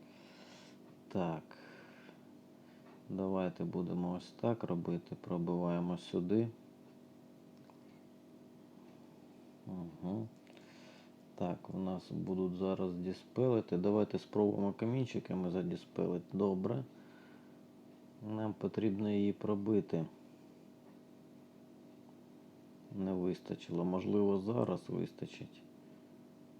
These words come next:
Ось так, червоні. Добре. Так, ну що ж.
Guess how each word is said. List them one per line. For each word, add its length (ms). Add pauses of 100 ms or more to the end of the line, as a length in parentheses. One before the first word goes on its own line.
(2000)
Ось 120
так, 300
червоні. 680 (1120)
Добре. 520 (2500)
Так, 380
ну 140
що 320
ж. 300